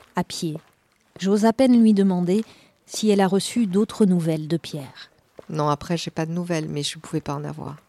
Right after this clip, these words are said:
Speaker 2: Parce que, en fait, en rentrant chez moi ce jour-là, comme à chaque fois que je rentre chez moi, je regarde dans la boîte aux lettres, je, je prends mon courrier, je monte le courrier avec moi et je le pose sur la table.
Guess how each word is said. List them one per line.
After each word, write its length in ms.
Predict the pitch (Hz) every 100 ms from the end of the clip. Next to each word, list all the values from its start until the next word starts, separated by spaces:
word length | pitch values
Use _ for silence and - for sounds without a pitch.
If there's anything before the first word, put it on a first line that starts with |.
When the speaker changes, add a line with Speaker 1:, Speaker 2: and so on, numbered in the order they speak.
| _ _ _ - - - - - -
Speaker 2:
Parce 280 | 147 - -
que, 120 | 165
en 140 | 147
fait, 260 | - 196 185
en 140 | 143
rentrant 400 | 143 147 - 170
chez 160 | - 160
moi 200 | 156 156
ce 140 | -
jour-là, 460 | 139 135 139 175 269 _ _ _ _ 1077 1077 _ _ _
comme 200 | - 143
à 40 | 131
chaque 200 | 143 -
fois 100 | 151
que 60 |
je 80 | 143
rentre 200 | 139 139
chez 80 | 139
moi, 160 | 147 165
je 120 | 143
regarde 180 | 131 127
dans 60 |
la 60 | 117
boîte 200 | 113 113
aux 60 |
lettres, 380 | 87 80 - - - -
je, 120 | - -
je 100 | -
prends 100 | 127
mon 140 | 131 143
courrier, 400 | - - - 156
je 120 | 147
monte 200 | 139 -
le 40 |
courrier 280 | - 131 -
avec 180 | - -
moi 220 | 151 165
et 20 |
je 100 | 156
le 60 | 143
pose 220 | - 175
sur 160 | - 135
la 80 |
table. 320 | 123 - 208